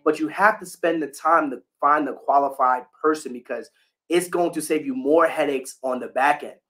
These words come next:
On the front end, you might find that person and you might get them in and you might say, "You know what, I'm good to go. I got that one person," but then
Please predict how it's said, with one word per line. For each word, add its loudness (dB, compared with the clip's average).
On 4
the 4
front 8
end, 6
you -2
might 8
find 4
that 0
person -2
and 0
you -2
might 4
get 6
them 2
in 4
and -2
you 4
might 6
say, 4
"You 2
know 6
what, 6
I'm 0
good 2
to -6
go. 4
I 6
got 6
that -2
one 0
person," 0
but -14
then 4